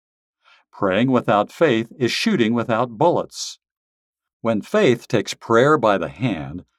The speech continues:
then we draw near to God. We should come to God in prayer as the leper who said,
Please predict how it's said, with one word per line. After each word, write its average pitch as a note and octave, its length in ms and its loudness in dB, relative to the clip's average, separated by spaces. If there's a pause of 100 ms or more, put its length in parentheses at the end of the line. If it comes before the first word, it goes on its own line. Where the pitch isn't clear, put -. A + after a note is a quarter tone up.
(200)
then F#3+ 280 2
we F#3 160 0
draw B2 380 4
near G2+ 440 0
to A2+ 180 -2
God. E2 380 -6 (1040)
We D3+ 220 2
should A#3 240 -2
come F3 220 0
to B2 120 -2
God F2 460 -2
in A2+ 260 -4
prayer F2 600 -4 (280)
as C#3 200 -2
the D#3 120 2
leper E3+ 380 0
who G#2 180 -2
said, E2+ 500 -6